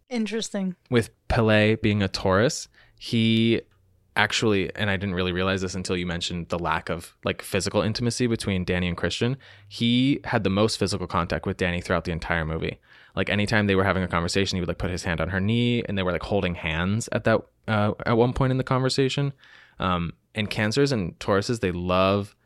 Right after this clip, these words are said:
Speaker 2: like, intimacy, especially, like, physical intimacy with somebody they can trust. So when they were having that convo, I was like, "These two are in love. This is, this is definitely what it's gonna be." I'm not a huge
Speaker 1: Mm.
Speaker 2: fan of this guy, but he's definitely being much better to her than her current guy is.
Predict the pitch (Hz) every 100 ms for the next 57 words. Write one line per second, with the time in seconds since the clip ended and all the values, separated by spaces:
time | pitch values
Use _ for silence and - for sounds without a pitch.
0 | _ _ - 85 - 113 143 135 147 147
1 | 147 - 110 - 101 - 110 92 90 92
2 | 113 113 - 95 104 90 87 - - -
3 | 73 - - - - _ _ - - 95
4 | 82 - _ _ _ 117 113 120 120 123
5 | 120 120 - 110 113 110 107 98 - _
6 | 131 135 - 76 76 73 64 - 104 104
7 | 98 92 - _ _ 147 135 123 110 -
8 | 98 90 87 - 80 69 - - 131 143
9 | 107 - 120 120 - 131 131 135 131 139
10 | 135 135 98 82 - _ - - 120 107
11 | 123 123 117 101 107 104 113 101 101 95
12 | - 95 92 92 90 85 82 82 - 95
13 | - 64 - - 50 -